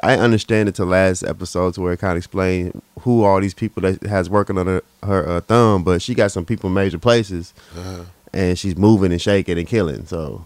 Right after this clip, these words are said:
Speaker 2: Okay.
Speaker 1: it's going pretty hard right now.
Speaker 2: So you still watching Archer?
Speaker 1: Nah, I haven't started the last season yet. I don't know if I'm gonna throw that in.
Speaker 2: Uh.
Speaker 1: I'll probably throw it in tomorrow. Fuck it, I ain't doing shit.
Speaker 2: That's what's up. So I started Money Heist.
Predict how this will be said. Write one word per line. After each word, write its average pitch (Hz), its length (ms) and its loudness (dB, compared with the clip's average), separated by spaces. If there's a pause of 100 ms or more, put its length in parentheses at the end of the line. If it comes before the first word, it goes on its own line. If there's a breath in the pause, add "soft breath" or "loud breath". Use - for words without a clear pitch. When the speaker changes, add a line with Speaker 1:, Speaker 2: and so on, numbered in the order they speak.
Speaker 2:
Okay. 62 360 -18 (120)
Speaker 1:
it's 120 80 -4
going 139 260 0
pretty 135 200 0
hard 120 240 2
right 85 200 -2
now. 76 180 -8 (160)
Speaker 2:
So - 240 -20
you 104 80 -12
still 117 260 -6
watching 117 260 -6
Archer? 151 360 -10 (840 soft breath)
Speaker 1:
Nah, 135 300 2
I 156 60 2
haven't 147 160 2
started 156 260 -2
the 156 60 -6
last 160 240 0
season 170 280 -4
yet. 160 280 0 (120)
I - 40 -2
don't 139 140 0
know 139 60 2
if 131 60 0
I'm 131 80 2
gonna 120 80 -2
throw 120 160 0
that 120 160 2
in. 90 380 0 (160)
Speaker 2:
Uh. 101 260 -10 (200)
Speaker 1:
I'll - 60 -8
probably 107 280 -4
throw 98 160 -2
it 95 60 0
in 95 60 -2
tomorrow. 82 340 -4
Fuck 82 240 -10
it, 85 80 -10
I 90 120 -4
ain't 82 100 -6
doing 85 180 -8
shit. 87 300 -12 (500)
Speaker 2:
That's - 180 -20
what's 87 200 -16
up. 92 160 -18 (360 loud breath)
So - 220 -8
I 151 160 2
started 120 600 -2
Money 92 440 -8
Heist. 80 480 -14